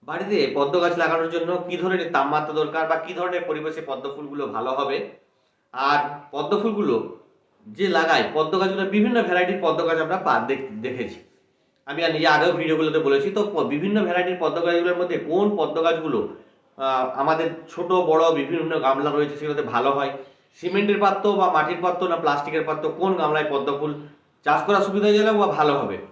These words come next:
এ সম্পর্কে আমি আমার কিছু অভিজ্ঞতা আপনাদের সঙ্গে শেয়ার করি।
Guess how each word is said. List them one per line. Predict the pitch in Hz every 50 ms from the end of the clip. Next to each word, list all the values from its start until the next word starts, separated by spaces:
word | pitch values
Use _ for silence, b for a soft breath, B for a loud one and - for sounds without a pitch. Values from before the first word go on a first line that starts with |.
| - _ _ -
এ | 156 156
সম্পর্কে | 185 190 190 196 - - 175 156
আমি | 131 131 143 151 151 143 - - - - - _ _ _ _ - -
আমার | 139 151 175 170 175
কিছু | 180 170 156
অভিজ্ঞতা | 139 143 135 139 147 143 180
আপনাদের | 170 - 123 123 123 127
সঙ্গে | 127 135 165 175
শেয়ার | - 156 110 101
করি। | 104 95 87